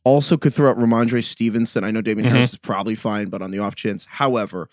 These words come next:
Speaker 1: I'm gonna go, I'm gonna pivot. And I'm, since you guys have two very strong options for week seven, I'm gonna do something a little different.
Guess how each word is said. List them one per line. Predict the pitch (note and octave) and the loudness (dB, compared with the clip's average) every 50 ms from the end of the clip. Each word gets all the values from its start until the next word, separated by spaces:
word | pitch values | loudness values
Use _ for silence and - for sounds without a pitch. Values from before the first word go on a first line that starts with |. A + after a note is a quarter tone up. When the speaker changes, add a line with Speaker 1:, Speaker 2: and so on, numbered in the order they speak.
| _ _ _ _ _ _ | _ _ _ _ _ _
Speaker 1:
I'm | - B2+ | -2 0
gonna | C3 C3+ | 0 0
go, | C3+ A#2 - - C#3 C3+ - C3+ B2+ A#2+ A2+ | -2 -4 -10 -18 -10 -2 0 2 2 2 2
I'm | D#2+ A#2 | 2 0
gonna | B2 A#2+ | 0 0
pivot. | - - - B2 - - - - _ _ _ _ _ _ _ _ _ _ _ _ _ - - | -2 -2 -4 -6 -6 -6 -10 -16 _ _ _ _ _ _ _ _ _ _ _ _ _ -10 -6
And | - A#2+ A#2+ | -4 -2 0
I'm, | A#2+ A#2 | 0 -2
since | - - C3+ A2+ - | -2 -2 -2 0 0
you | C#3 D3 | 0 2
guys | D3 D#3+ D3+ C#3+ C3+ - | 4 4 4 2 2 -2
have | C#3 A#2 | -4 -8
two | - - C3+ B2 | -4 -2 -2 0
very | A2 G2+ A#2+ A#2 A#2 A2+ | 0 2 2 2 0 0
strong | - - - - - A#2 A#2+ A#2+ B2+ A#2+ A#2 | -2 -6 -8 -2 2 2 4 4 2 2 0
options | A2 G#2 - - - A2 G#2 G2+ | 0 -2 -2 -4 -4 -4 -4 -4
for | - - A2+ A2+ G2+ | -6 -4 -4 -4 -2
week | F#2+ G2 - | -4 -6 -8
seven, | - - - G2 F2+ - C2 - - - _ _ _ - _ _ _ _ _ _ - | -8 -8 -6 -6 -6 -8 -10 -14 -16 -18 _ _ _ -20 _ _ _ _ _ _ -2
I'm | G#2+ A#2 B2+ | -2 0 0
gonna | B2 B2+ B2 A#2 A2 G2 _ _ _ _ _ _ _ _ _ _ _ _ _ _ _ | 0 0 0 -2 -4 -6 _ _ _ _ _ _ _ _ _ _ _ _ _ _ _
do | - C3+ A#2 | -2 -2 0
something | - C3 A#2+ G#2+ | 2 2 2 2
a | G#2+ | 2
little | G2 F#2 | 0 0
different. | F2 G2 F#2+ - - B1 - | -2 -4 -6 -6 -10 -12 -12